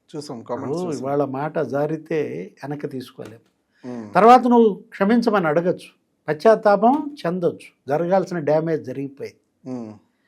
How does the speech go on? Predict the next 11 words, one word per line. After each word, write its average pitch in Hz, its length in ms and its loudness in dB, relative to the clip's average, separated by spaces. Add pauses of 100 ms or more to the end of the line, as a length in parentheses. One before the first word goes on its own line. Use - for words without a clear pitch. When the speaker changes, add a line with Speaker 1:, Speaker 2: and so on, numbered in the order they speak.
(220)
Speaker 2:
అంటే, 214 200 2 (540)
కళ్ళు 269 220 4
నెత్తికెక్కి 208 920 0 (720)
జగన్మోహన్ 220 560 6
రెడ్డి 208 180 4
ఏ 202 180 8
మాట 196 340 2
అనమంటే 214 500 2
మీరు 190 220 2
ఆ 175 120 6
మాట 170 280 0